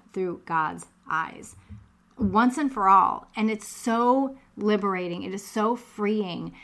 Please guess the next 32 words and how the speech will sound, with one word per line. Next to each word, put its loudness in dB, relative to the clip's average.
And, 0
you 2
know, 2
we 2
have 2
freedom -2
in -8
Christ. -4
And -2
so -2
we 0
need 2
to -2
take -4
that 4
freedom. -2
We 0
need 0
to -12
take -4
it. -10
And -4
you're 2
going 4
to 0
feel -2
more -2
confident, -2
more -2
in -2
control, -4
more -2